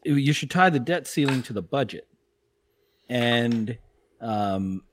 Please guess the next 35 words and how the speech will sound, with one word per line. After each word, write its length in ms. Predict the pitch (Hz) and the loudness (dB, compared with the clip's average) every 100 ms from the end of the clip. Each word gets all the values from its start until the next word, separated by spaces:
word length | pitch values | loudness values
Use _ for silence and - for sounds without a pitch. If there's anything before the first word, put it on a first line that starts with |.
| _ _ | _ _
that 320 | 139 127 160 131 | -2 2 2 4
way 240 | 139 123 | 4 4
the 100 | 104 | 2
Democrats 540 | 101 135 123 127 110 | 2 2 2 0 -2
have 180 | 135 131 | -2 -4
to 60 | - | -2
vote 220 | 104 107 | -4 -4
for 180 | 101 87 | -6 -8
it, 80 | 82 | -8
essentially, 460 | - 110 101 90 | -6 -6 -6 -8
'cause 140 | 85 98 | -10 -8
otherwise 420 | 101 98 95 90 | -6 -6 -6 -8
they're 260 | 92 85 78 - - | -10 -10 -10 -14 -12
voting 320 | 98 113 110 98 | -2 0 2 -2
against 380 | 87 101 95 | -4 -4 -4
both 280 | 95 107 92 | -2 0 0
things. 500 | - 123 85 78 - - | 0 0 0 -8 -16 -6
And 80 | 113 | -4
it's 160 | 117 | 0
like, 240 | 135 107 - - _ _ _ _ - | 0 0 -8 -20 _ _ _ _ -12
y-, 180 | 117 151 131 | -8 -6 0
do 100 | 170 | 4
you 140 | 262 | 6
know 380 | 175 139 190 185 | 6 6 4 4
any 460 | 156 185 185 185 180 - | 2 4 4 2 -2 -12
person 540 | - 165 160 - 165 143 | -2 2 2 2 0 2
in 120 | 143 | 4
this 340 | 147 143 - - _ _ - - - _ - 107 | 4 2 -2 -14 _ _ -18 -18 -18 _ -16 -4
Democratic 580 | 113 135 151 156 147 143 | 2 2 4 4 4 2
caucus 480 | - 131 - 151 - | 2 2 4 2 2
who 100 | 123 | 0
gives 300 | 107 131 127 | 2 0 0
a 80 | 98 | -4
shit 560 | - - 131 151 - _ _ _ - | -4 -2 0 0 -4 _ _ _ -6
about, 480 | 113 123 120 110 | 2 4 4 0